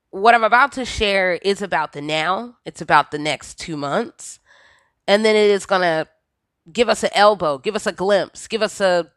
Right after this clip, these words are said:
just a taste of the bigger what's gonna come over the next five, six months.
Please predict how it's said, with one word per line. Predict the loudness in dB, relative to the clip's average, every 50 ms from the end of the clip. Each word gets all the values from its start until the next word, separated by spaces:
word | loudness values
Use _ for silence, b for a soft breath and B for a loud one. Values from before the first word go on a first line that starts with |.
| _
just | -8 -2 -2 0 0 -2 -12 -14 -16 -20 B B B B B B
a | B -6
taste | -6 -6 -8 -4 0 2 2 2 0 -2 -6 -2 2
of | 4 4 4 2 -2
the | -12 -12 -12 _ -4
bigger | -2 -2 0 0 0 0 0 0 -2 -2 -6 B B B B B B
what's | 2 2 2 2 2 0
gonna | -2 -2 -2 -2
come | -6 -6 -4 -4 -4 -4 -4 -4
over | -4 -4 -4 -4
the | -4 -4 -4
next | -4 -4 -4 -4 -6 -6 _ -16 -20 -20 -20 -20 -20 -20 -20 -20 _ _ _ _ _ _ _ _ _ _ _
five, | _ _ 0 2 4 4 4 2 -2
six | -8 -14 -14 -14 -14 -14 -12
months. | -10 -10 -10 -10 -12 _ _ -20 -20 -20 _